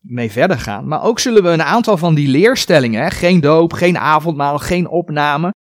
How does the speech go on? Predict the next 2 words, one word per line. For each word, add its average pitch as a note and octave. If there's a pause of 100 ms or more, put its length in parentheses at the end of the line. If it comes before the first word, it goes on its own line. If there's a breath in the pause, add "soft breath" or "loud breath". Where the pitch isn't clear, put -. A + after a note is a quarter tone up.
(1080)
inhoudelijk G3
bekijken F3+